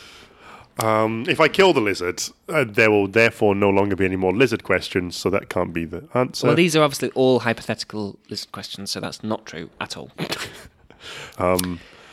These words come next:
Speaker 1: C is accuse him of emotional manipulation.
Speaker 2: No, no. So the first one is, like, go along with it.
Speaker 1: Yeah.
Speaker 2: Second one is accuse him of emotional ma-,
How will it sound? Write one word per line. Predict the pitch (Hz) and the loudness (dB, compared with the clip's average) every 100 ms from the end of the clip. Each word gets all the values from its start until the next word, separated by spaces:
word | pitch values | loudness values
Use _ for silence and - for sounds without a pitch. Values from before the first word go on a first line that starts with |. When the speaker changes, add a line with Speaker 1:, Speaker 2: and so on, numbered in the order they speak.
| - | -20
Speaker 1:
C | - - - 123 117 113 110 110 110 104 - _ | -10 -6 0 2 4 4 2 2 2 0 -6 _
is | 113 95 92 87 - - - _ _ _ _ _ _ _ _ _ _ - | 2 4 4 0 -4 -8 -12 _ _ _ _ _ _ _ _ _ _ -10
accuse | - - 101 | -8 0 0
him | 90 | 0
of | 90 | -2
emotional | 92 90 - 92 | 0 0 0 -2
manipulation. | 87 - 104 113 - 104 104 _ _ _ | -2 0 0 0 -2 -4 -6 _ _ _
Speaker 2:
No, | - 127 | 0 2
no. | 113 | 2
So | 104 120 | 0 0
the | 120 104 | -2 -4
first | - 160 170 | 0 2 4
one | 156 139 | 2 2
is, | 127 | 2
like, | 120 117 90 | 2 2 0
go | - 127 | 0 2
along | 113 104 | 2 2
with | 101 | 0
it. | 104 120 | -2 -2
Speaker 1:
Yeah. | - 90 | 0 0
Speaker 2:
Second | 92 - 143 139 | 0 0 0 -2
one | 135 127 113 - | 0 0 -2 -4
is | - 113 107 104 - - | -4 0 0 -4 -8 -10
accuse | - - 110 | -10 -6 -6
him | 104 | -6
of | 98 - | -10 -12
emotional | - 101 98 | -10 -8 -8
ma-, | 101 | -10